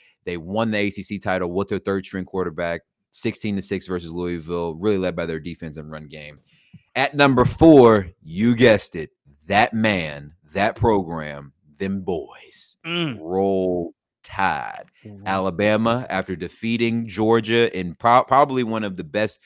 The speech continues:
Speaker 1: two college football games played this year. They beat Georgia in the S E C championship game by three,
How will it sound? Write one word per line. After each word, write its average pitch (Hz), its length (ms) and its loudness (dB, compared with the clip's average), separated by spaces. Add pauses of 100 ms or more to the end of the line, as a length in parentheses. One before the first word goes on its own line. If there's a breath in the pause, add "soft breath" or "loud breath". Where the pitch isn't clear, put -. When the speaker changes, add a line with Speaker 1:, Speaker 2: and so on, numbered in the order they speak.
(400 soft breath)
Speaker 1:
two 135 200 2
college 120 280 4
football 117 340 2
games 110 400 -2
played 110 440 -2
this 107 280 -4
year. 117 420 -2 (800)
They 85 100 -6
beat 101 240 -6
Georgia 98 320 0
in 98 60 -2
the 92 80 -4
S 92 140 -6
E - 20 -18
C 101 120 -10
championship 95 460 -8
game 92 300 -6
by 87 180 -4
three, 104 800 -6